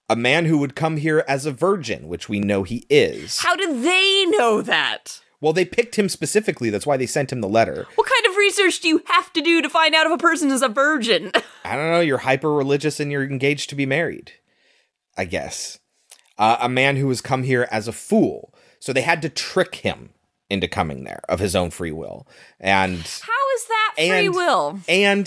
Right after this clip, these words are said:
Speaker 1: though, he's playing the fool's role in the parade.
Speaker 2: I guess.
Speaker 1: So, like, it's, it, but again, what if he didn't knock out the innkeeper? Nobody was leading him to do that.
Speaker 2: Mm-hmm.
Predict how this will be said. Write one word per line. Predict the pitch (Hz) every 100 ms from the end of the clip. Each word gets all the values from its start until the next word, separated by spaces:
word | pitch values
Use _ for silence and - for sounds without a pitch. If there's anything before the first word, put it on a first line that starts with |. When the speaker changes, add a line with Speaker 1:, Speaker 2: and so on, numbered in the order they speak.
| -
Speaker 1:
though, | 147 147 147
he's | 151 131
playing | - - 139 143 135 127
the | 113
fool's | - - 127 123 127 101
role | 101 120 113 107 101 -
in | 113 110
the | 95
parade. | - 101 127 117 87 82 82 175
Speaker 2:
I | 170
guess. | 160 123 147 - - _ _
Speaker 1:
So, | - 151 123
like, | 123 117 110 - - - _ _ _ _ _ _
it's, | 151 147 - - - - _
it, | 156 151 160 156
but | 180 180
again, | 175 214 202 165 - - -
what | 135 202
if | 240
he | 226
didn't | 233 233 226
knock | 196 214 214
out | 202 -
the | 190
innkeeper? | 220 214 113 - - - _ _ _ _ _
Nobody | 139 185 214 226
was | 214 180
leading | 214 208 196
him | 190
to | 170
do | 175 262
that. | 113 -
Speaker 2:
Mm-hmm. | 196 208 208 185